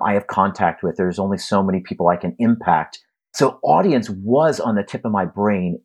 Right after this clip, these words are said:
every single week. And so I kind of knew that. Now, I didn't understand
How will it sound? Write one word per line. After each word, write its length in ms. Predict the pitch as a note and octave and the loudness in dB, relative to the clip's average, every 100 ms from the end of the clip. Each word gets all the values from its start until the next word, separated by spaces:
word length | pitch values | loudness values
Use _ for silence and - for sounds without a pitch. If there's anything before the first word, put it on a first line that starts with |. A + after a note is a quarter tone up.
| - | -8
every 640 | B2+ C#3 B2+ - G2 F2 | -2 0 -2 -4 -4 -4
single 640 | - - G#2+ G#2 F#2 F2 | -4 0 2 4 2 2
week. 260 | F#2 F#2 - A2 | 2 2 0 0
And 120 | G#2 | 2
so 380 | - A2 G#2+ - - _ _ - | 2 0 0 -8 -20 _ _ -2
I 100 | F3 | -2
kind 300 | - F#3+ C#3+ | 0 0 0
of 140 | G2+ | 0
knew 340 | G#2+ A2 A#2+ | 2 4 4
that. 240 | G2+ E2 - | 4 0 0
Now, 240 | - F2 | 0 0
I 120 | A2+ A2+ | 0 -2
didn't 340 | - B2+ C3+ | 0 -2 0
understand 640 | A#2+ A2+ - A#2 G2+ F#2+ | 0 0 -2 0 0 -2